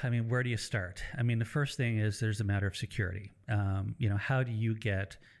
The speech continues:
your client's personal tax information, uh, to deliver to some organization in a different country that's twelve, twelve hours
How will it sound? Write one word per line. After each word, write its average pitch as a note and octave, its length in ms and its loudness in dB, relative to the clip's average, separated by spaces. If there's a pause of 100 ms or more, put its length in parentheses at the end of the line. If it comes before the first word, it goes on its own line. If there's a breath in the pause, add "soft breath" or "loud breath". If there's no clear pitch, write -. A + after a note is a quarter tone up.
(100)
your A2 200 2
client's G#2+ 520 0
personal G#2+ 440 -2
tax F#2+ 380 -2
information, F#2+ 720 0 (500 loud breath)
uh, G2 340 0 (460)
to G#2 320 0
deliver G#2+ 320 0
to G#2 240 -2
some G2+ 460 -2 (120)
organization G2 800 0 (180)
in G#2 160 2
a F#2+ 60 0
different G2+ 360 -2
country A2 340 -2
that's G2+ 240 -2
twelve, G2 360 0 (300 loud breath)
twelve G#2 220 0
hours G2 380 0